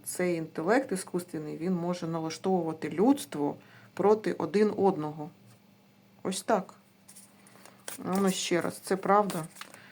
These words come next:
що іскусственний інтелект може знищити людство за тридцять років? Типу, самі себе. Дев'ятка пентаклів,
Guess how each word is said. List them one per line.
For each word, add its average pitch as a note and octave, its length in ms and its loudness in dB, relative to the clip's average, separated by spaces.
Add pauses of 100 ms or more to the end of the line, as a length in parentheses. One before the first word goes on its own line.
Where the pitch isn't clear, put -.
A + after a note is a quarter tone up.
(280)
що - 380 0
іскусственний F3+ 880 -4
інтелект F3 840 -4
може E3 560 -4
знищити F3+ 840 -4
людство F3+ 680 -4
за F3+ 320 0
тридцять F#3 580 -6
років? - 320 -8
Типу, G3+ 260 -2
самі G#3 360 2
себе. F3 420 -2 (1600)
Дев'ятка F#3 680 -2
пентаклів, F#3+ 880 -6